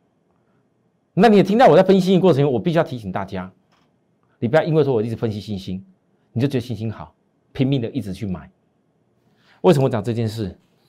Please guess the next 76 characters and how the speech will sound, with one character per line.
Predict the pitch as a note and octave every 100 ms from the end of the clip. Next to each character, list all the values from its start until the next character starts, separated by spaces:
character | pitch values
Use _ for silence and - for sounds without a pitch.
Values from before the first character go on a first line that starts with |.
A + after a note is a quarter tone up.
| _ _ _
其 | - A#3+
实 | -
一 | G3 F#3+
家 | G3 F#3
公 | F3 F3
司， | E3 E3 F3
我 | C3+
第 | - A3+ A#3
一 |
个 | F3+ C3+
我 | B2 A#2+
在 | C#3
超 | - D#3+
卖 | F3+ D#3+
区 | - D3+
的 | B2
时 | C3+
候 |
跟 | A#2+ C3
大 | B2+
家 | A2+
说， | G#2+ A#2+
你 | G#2+
不 | F#2+
要 | G#2
乱 | A2+ F#2+
杀， | - F#2+ F#2+ - _ _ _ _ _ _ _
这 | E3
一 | D3+
点， | D3+ G#2 - _ _ _ _ _ _ _
至 | - A#3
少 | - A2+
你 | G#2
在 | A2+
今 | B2+ B2
天 | A#2 A#2
来 | G#2+
讲 | G2 E2+
的 |
话， | F#2 G2+ - _ _ _ _ _ -
应 | C3+
该 | C3
看 | C3 A#2 A2
到 | G#2 F#2+ _ _ _
几 | -
天 | B2 F3
没 | D#3+
有 | C3
乱 | D3
杀 | A2 A#2
的 | G#2+
人， | E2+ E2+ F#2
你 | B2+ A#2
没 | D3+
有 |
输 | - C3
到 | B2+
哪 | G#2+ F#2+
里 |
去， | F2+ - G2 _ _ _ _ _ _ _ _
你 | C#3
绝 | C#3 D#3+
对 | F#3+
没 | B3
有 | D#3+
输 |
到。 | D#3+
你 | C3+
今 | B2 B3
天 | C4+
到 | -
尾 | G3+
盘 | C3+ B2+
的 | C#3
时 | C#3
候， | F3